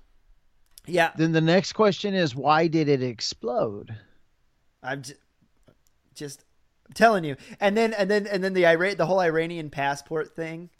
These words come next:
Speaker 1: that was <laughs> that was found.
Speaker 2: Yeah, it's hinky.
Speaker 1: The whole thing is hinky. The
Speaker 2: It,
Speaker 1: whole
Speaker 2: it's just
Speaker 1: thing
Speaker 2: hinky.
Speaker 1: is hinky, man. And did
Speaker 2: Yeah.
Speaker 1: you see the car do, like, the weird barrel roll?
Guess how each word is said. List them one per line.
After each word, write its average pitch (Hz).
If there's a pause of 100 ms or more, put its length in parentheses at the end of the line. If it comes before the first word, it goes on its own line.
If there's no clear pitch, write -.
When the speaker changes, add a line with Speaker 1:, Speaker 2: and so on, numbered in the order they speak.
(320)
Speaker 1:
that 160
was 165
<laughs> -
that 214
was -
found. - (2000)
Speaker 2:
Yeah, 170 (140)
it's 190
hinky. 143
Speaker 1:
The 220
whole 277
thing 302
is 269
hinky. 170 (340)
The 160
Speaker 2:
It, 143
Speaker 1:
whole 151
Speaker 2:
it's 151
just 135
Speaker 1:
thing 156
Speaker 2:
hinky. 135
Speaker 1:
is -
hinky, 131
man. 127 (480)
And 202
did 220
Speaker 2:
Yeah. -
Speaker 1:
you 233
see 269
the 254
car 247
do, 240
like, 220
the 202
weird 208
barrel 196
roll? 208